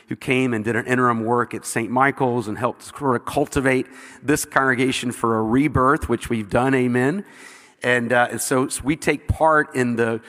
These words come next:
spiritual, uh, heritage of All Souls Jacksonville.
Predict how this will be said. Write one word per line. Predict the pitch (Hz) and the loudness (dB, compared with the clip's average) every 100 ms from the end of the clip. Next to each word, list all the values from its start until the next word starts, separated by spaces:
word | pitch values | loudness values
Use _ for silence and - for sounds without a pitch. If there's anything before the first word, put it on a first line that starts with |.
| - | -16
spiritual, | - - - 165 147 - 131 120 - - - | -8 -4 2 2 2 0 -2 -2 -10 -20 -2
uh, | 127 113 110 - - | 2 2 0 -6 -8
heritage | - 170 160 - 127 104 - | 0 4 2 0 -4 -4 -6
of | 117 104 | -6 -4
All | 127 127 | -2 -2
Souls | - 139 127 113 - | -2 -2 -2 -2 -4
Jacksonville. | 123 120 117 - 107 101 101 95 | -2 -2 -4 -8 -10 -8 -8 -8